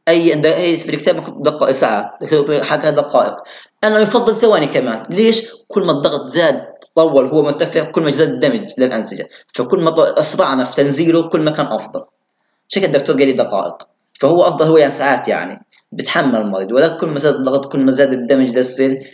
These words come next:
فيفضل ثواني مش دقائق. إذا الإمرجنسي هتكون ناو إميديت، طبعا مش الصح ننزله مرة واحدة، تمام، ولكن مش نسيبه عالي،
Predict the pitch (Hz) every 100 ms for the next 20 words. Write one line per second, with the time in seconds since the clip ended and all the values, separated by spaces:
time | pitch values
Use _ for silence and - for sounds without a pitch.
0 | - 123 123 165 131 156 143 160 160 139
1 | 117 104 98 92 - - _ _ _ _
2 | _ _ - 143 135 139 135 160 175 156
3 | 139 - 170 143 123 139 143 165 165 131
4 | 123 123 269 160 - - _ _ _ _
5 | _ - - - - _ - _ _ _
6 | _ _ - _ _ _ - 139 123 123
7 | - 190 131 117 110 104 104 - - -
8 | _ _ 113 117 120 120 156 262 202 233
9 | - 240 180 143 127 113 -